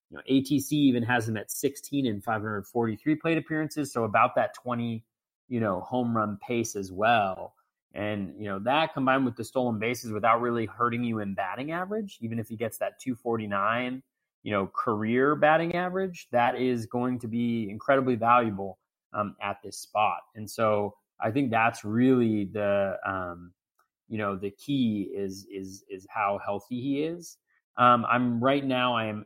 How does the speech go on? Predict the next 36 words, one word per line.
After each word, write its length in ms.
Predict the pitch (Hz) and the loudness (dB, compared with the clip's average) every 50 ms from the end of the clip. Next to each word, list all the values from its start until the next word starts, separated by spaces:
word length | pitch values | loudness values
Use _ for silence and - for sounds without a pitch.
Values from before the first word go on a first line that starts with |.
| _ _ | _ _
in 180 | - 143 139 139 | -2 0 0 2
the 80 | 139 135 | 0 0
midst 380 | 127 123 127 123 - - - | 0 0 -2 -4 -6 -8 -8
of 140 | 120 101 - | -8 -8 -4
calculating. 720 | - 120 110 107 107 - 117 110 104 104 104 104 107 107 | -2 0 0 0 0 -2 -4 -2 -2 -2 -2 -4 -6 -8
So 160 | - - 135 | -4 -2 0
let's 220 | 135 147 147 - - | 2 2 0 0 0
say 140 | 180 175 | 0 0
he 140 | 156 165 160 | 0 0 0
only, 640 | 123 127 131 131 139 143 147 147 147 147 143 139 - _ _ _ _ _ _ _ _ _ _ _ | 0 0 0 0 0 0 0 0 0 -2 -4 -6 -10 _ _ _ _ _ _ _ _ _ _ _
let's 180 | 127 127 120 - | -4 -4 -2 2
say 140 | 180 175 160 | 2 2 4
he 180 | 143 151 123 - | 4 2 0 0
only 640 | 123 123 127 139 147 151 156 160 160 160 160 156 117 - | 0 0 2 2 2 2 0 0 -2 -2 -4 -6 -8 -6
had 300 | - 127 127 120 104 98 - - | -2 0 0 0 0 -2 -6 -2
four 220 | - 143 139 139 120 | 2 4 4 4 4
hundred 340 | 127 139 139 127 107 98 - | 4 4 4 4 2 2 0
plate 200 | 101 95 90 87 | -4 -6 -6 -6
appearances. 760 | - - - 92 95 101 110 - - - 117 - - - - - _ _ _ _ _ _ _ _ _ - 110 | -10 -14 -16 -16 -16 -16 -16 -18 -20 -20 -18 -18 -18 -20 -20 -20 _ _ _ _ _ _ _ _ _ -6 0
Based 280 | 117 123 135 131 135 | 4 4 4 6 6
on 140 | 160 147 135 | 6 6 6
his 160 | 139 131 123 | 4 2 -2
steamer 300 | - - 151 147 143 139 | -2 0 2 4 4 4
projection, 720 | 117 - 120 107 104 101 92 - - - 101 92 92 92 92 98 | 2 2 0 0 0 -2 -2 -2 -6 -8 -8 -8 -8 -10 -10 -6
his 220 | 113 127 123 113 110 | -4 -2 -2 -4 -6
pace 400 | - - 139 135 131 127 131 - | -6 -2 0 0 0 0 0 -2
would 160 | 117 110 104 | -4 -4 -2
be 440 | 110 113 110 107 107 107 104 95 - _ _ _ _ _ _ - | -2 0 0 0 0 0 -2 -4 -6 _ _ _ _ _ _ -4
two 140 | - 147 143 | 0 0 0
fifty-three 720 | 139 - 170 156 - 180 175 160 - 127 120 117 113 113 110 | 0 0 -2 -2 -2 -2 -4 -4 -2 0 0 2 2 2 2
with 240 | 98 95 101 - _ | 0 -2 -4 -6 _
fifty-one 560 | - 151 147 147 - 170 160 156 156 151 151 | 0 0 0 0 0 0 2 2 4 4 2
runs, 760 | 147 127 113 104 95 92 92 92 98 101 107 110 - - - _ _ _ _ _ _ _ _ _ _ _ _ _ _ _ _ _ _ - | 2 2 0 0 0 -2 -6 -8 -10 -12 -12 -14 -16 -18 -20 _ _ _ _ _ _ _ _ _ _ _ _ _ _ _ _ _ _ 2
twelve 300 | 151 139 143 151 156 131 | 6 8 8 8 6 4
home 320 | 131 135 127 123 117 113 | 0 -2 0 0 0 0
runs, 440 | 107 95 92 92 92 95 98 98 - | 0 0 -2 -2 -4 -8 -10 -12 -14